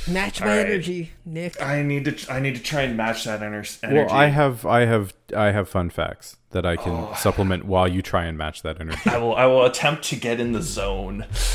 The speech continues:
Speaker 3: Uh, so the apartment building was the Rosencrantz building, which, uh, with the Walter flipping a coin and getting heads ten times is probably a reference to the movie Rosencrantz and Guildenstern Are Dead, which
Speaker 1: Yeah.
Speaker 3: was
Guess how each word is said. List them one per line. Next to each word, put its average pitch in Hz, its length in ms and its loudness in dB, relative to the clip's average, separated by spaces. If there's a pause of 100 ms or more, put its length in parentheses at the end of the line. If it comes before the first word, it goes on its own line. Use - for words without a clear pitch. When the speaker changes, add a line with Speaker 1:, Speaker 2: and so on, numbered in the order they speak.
Speaker 3:
Uh, 117 360 8
so 113 540 4
the 104 380 0
apartment 123 380 4
building 113 340 0
was 98 200 4
the 92 100 0
Rosencrantz 90 840 0
building, 82 640 -4
which, - 500 -6 (220)
uh, 85 280 -2
with 95 320 0
the 90 400 -2
Walter 92 360 -2
flipping 90 420 -2
a 82 60 -4
coin 85 300 -2
and 80 100 -4
getting 80 200 -4
heads 113 260 -2
ten 110 200 -2
times 104 360 -2
is 85 100 -8
probably 85 380 0
a 80 40 -2
reference 82 500 -4
to - 120 -16
the 85 100 -4
movie 82 540 -4
Rosencrantz 98 800 0
and 87 120 -4
Guildenstern 90 640 -2
Are 78 100 -4
Dead, 82 480 -4 (380)
which 87 220 -4
Speaker 1:
Yeah. 90 80 -4
Speaker 3:
was 82 380 -6